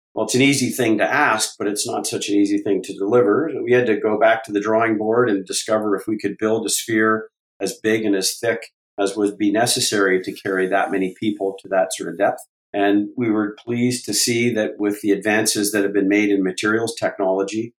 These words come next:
we could actually deliver on that request. Similarly with Project Rev Ocean, another really incredibly exciting program where they want to have a sub that could dive to seventy-five hundred feet,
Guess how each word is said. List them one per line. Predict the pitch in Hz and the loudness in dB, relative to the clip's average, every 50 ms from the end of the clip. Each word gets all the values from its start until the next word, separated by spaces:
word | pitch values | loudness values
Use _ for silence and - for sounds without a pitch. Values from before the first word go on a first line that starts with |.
| _ - | _ -6
we | 110 104 | -4 -4
could | - 120 110 | 0 2 4
actually | 107 107 107 - - 110 104 104 104 98 | 4 4 4 2 -2 -2 0 2 2 2
deliver | 98 104 101 98 - - - 101 - 98 - - _ - | 0 0 0 0 0 2 0 0 -2 -2 -6 -12 _ -12
on | 90 90 90 | -10 -8 -8
that | 87 85 85 - | -8 -8 -8 -10
request. | - _ _ _ 78 67 - - - - - _ _ _ _ _ _ _ _ _ | -16 _ _ _ -8 -6 -6 -8 -12 -14 -16 _ _ _ _ _ _ _ _ _
Similarly | - - - 120 120 123 120 120 120 120 117 120 | -2 0 2 4 4 6 6 6 4 4 2 0
with | 113 113 113 113 - - - _ | 0 0 0 -2 -4 -6 -4 _
Project | 123 113 113 107 113 113 104 - - | 2 4 4 4 0 -2 -4 -2 -2
Rev | 110 110 104 98 | -2 -2 0 2
Ocean, | 113 120 139 - - - 85 82 - - | 2 2 2 0 -2 -4 -4 -4 -6 -6
another | - 101 101 98 104 107 113 - 113 104 98 95 95 - _ | -2 -2 0 2 2 2 4 4 4 4 2 2 0 -4 _
really | 98 101 104 110 110 113 110 110 107 | -2 0 2 4 4 4 4 2 2
incredibly | 104 101 104 - - 110 104 107 113 113 107 110 110 107 | 2 0 -2 -4 -4 -2 0 0 0 0 0 0 0 0
exciting | 101 101 - - - - 95 98 107 107 110 104 101 101 | -2 -2 -2 -4 -2 0 2 2 2 2 2 2 2 0
program | - - 110 113 127 127 110 101 92 92 92 92 92 90 87 | 0 -2 0 0 0 0 0 0 0 2 0 0 -2 -4 -6
where | 87 90 92 92 92 | -6 -4 -2 -2 -2
they | 92 98 98 | 0 -2 -2
want | 98 98 101 101 98 | 0 0 0 0 0
to | 92 | 0
have | 95 98 95 95 | 0 -2 -2 -2
a | 95 | -4
sub | - - 98 98 98 95 | -4 -4 -2 -4 -4 -4
that | - - - | -8 -8 -8
could | 101 95 | -6 -2
dive | 98 92 90 95 98 95 | 0 2 2 2 0 -2
to | - - - | -6 -8 -6
seventy-five | - - - 92 95 95 98 95 95 - 98 95 95 95 | -6 -2 -2 -2 -2 0 -2 -4 -2 0 2 2 2 0
hundred | 98 98 95 92 92 - - | -2 -4 -4 -4 -6 -6 -6
feet, | 110 110 110 107 - | -4 -4 -4 -6 -8